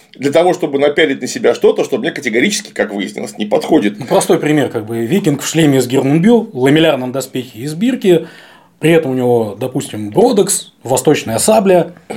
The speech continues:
Speaker 2: сапоги, и вроде бы как бы все, но оно как бы вместе-то не клеится совершенно.
Speaker 1: Ну, просто бирка, вдруг кто не знает, это <clears throat> такое место, которое называется Березовым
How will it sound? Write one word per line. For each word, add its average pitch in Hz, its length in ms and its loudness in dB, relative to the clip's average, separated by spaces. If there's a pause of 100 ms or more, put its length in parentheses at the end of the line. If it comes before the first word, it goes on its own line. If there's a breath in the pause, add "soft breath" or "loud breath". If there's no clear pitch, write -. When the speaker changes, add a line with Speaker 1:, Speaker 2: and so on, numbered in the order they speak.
Speaker 2:
сапоги, 160 640 0 (380 loud breath)
и 180 240 2
вроде 208 360 2
бы 220 160 2
как 220 240 2
бы 202 140 0
все, 208 540 2 (960 loud breath)
но 131 240 -6
оно 160 220 2
как 147 180 -2
бы 143 140 -2
вместе-то 143 420 -4
не 131 120 -6
клеится 170 400 2
совершенно. 113 600 -6 (220 loud breath)
Speaker 1:
Ну, 135 60 2
просто 147 300 0
бирка, 160 320 -2
вдруг 131 260 -2
кто 113 100 0
не 117 100 0
знает, 104 380 0
это 104 340 2 (120)
<clears throat> - 120 -20
такое 110 400 2
место, 127 460 -2
которое 98 560 0
называется 98 640 0
Березовым 117 580 2